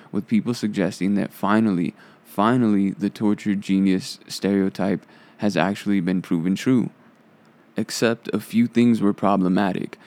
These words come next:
The populations the study drew from were isolated and highly homogeneous. Simply put, genetic variants were more likely to occur because people had very similar D N A types.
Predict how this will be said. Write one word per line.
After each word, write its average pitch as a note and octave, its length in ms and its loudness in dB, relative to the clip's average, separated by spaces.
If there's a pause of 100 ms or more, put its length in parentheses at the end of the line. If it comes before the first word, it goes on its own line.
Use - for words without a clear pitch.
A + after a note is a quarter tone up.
(200)
The G#2+ 100 0
populations A2+ 840 2
the G2+ 100 -2
study G#2 340 0
drew G#2+ 300 2
from F#2 300 0
were G2 180 0
isolated F#2+ 640 -2
and G#2+ 160 0
highly G#2 340 0
homogeneous. G2+ 880 0 (220)
Simply A2+ 400 2
put, A2 300 2
genetic G#2+ 460 2
variants G2+ 520 0
were F#2+ 100 2
more G#2 220 4
likely G2 400 0
to G2 140 0
occur A#2 340 -2
because G#2+ 320 -2
people G2+ 300 -2
had G2+ 200 -4
very G2+ 300 0
similar F2 380 -2
D F2+ 180 -2
N G2+ 100 2
A A#2+ 140 4
types. - 420 -10